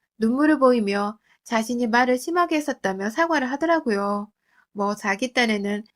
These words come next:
자기보다 하자 있어 보이는 제가 아들을 둘이나 턱 낳고 시부모님 마음도 완전히 돌린 채 잘 지내고 있고 또 일도 잘하며 살고 있던 게 부러웠다나요? 그래서 질투심에 막말을 계속 했었던 건데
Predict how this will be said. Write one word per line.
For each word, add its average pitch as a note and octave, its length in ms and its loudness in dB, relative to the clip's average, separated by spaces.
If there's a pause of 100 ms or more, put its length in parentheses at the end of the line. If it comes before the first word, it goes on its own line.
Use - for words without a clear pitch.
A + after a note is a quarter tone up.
(180)
자기보다 C#4+ 500 2
하자 F#4 260 4
있어 F#4 220 2
보이는 B3+ 380 0
제가 A3 360 2
아들을 G#3+ 340 2
둘이나 G#3+ 460 -4
턱 E4+ 280 2
낳고 A3 580 -4 (400)
시부모님 F4+ 540 0
마음도 A3+ 360 -2
완전히 A3+ 440 -2
돌린 G3+ 320 -4
채 A#3+ 300 -4 (280)
잘 A3+ 300 0
지내고 A#3 440 0
있고 G#3 440 -4 (320)
또 E4+ 160 2
일도 C4+ 360 0
잘하며 A#3 480 2
살고 D#4 280 0
있던 A3+ 320 -2
게 G#3+ 140 -2
부러웠다나요? A#3 840 0 (440)
그래서 A3 360 -2
질투심에 A3+ 600 -4
막말을 A3 460 -2
계속 A#3+ 300 -6
했었던 D#4+ 380 -2
건데 G#3 500 -4